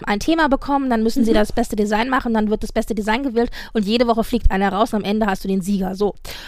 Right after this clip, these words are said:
Speaker 1: Und in dem Fall, das ist also eine der, ich glaub, eine der größten Fashion-Design-Wettbewerb-Shows in U S A. Das ist jetzt Staffel zwanzig. Also es läuft schon seit hundert Jahren. So. Und die Aufgabe von der letzten Sendung war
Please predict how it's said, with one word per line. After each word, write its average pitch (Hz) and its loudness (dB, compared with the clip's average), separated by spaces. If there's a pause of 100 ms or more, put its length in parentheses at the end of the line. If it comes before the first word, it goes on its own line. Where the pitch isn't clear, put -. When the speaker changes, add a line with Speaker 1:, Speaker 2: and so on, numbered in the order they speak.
(140)
Speaker 1:
Und 247 4
in 226 4
dem 247 0
Fall, 233 2
das 233 -4
ist 247 -4
also 220 0
eine 214 0
der, 208 0
ich - -10
glaub, 214 0 (140)
eine 208 0
der 208 0
größten 220 0
Fashion-Design-Wettbewerb-Shows 196 0 (320)
in 233 4
U 220 4
S 202 2
A. 202 4
Das 214 2
ist - -8
jetzt 208 -2
Staffel 208 0
zwanzig. 190 -4
Also 196 -4
es - -6
läuft 214 4
schon 202 -4
seit 185 -4
hundert 240 2
Jahren. 92 -6 (240)
So. 202 4 (480)
Und 247 4 (280)
die 233 2
Aufgabe 359 4
von 247 2
der 233 4
letzten 381 -2 (180)
Sendung 285 0
war 202 4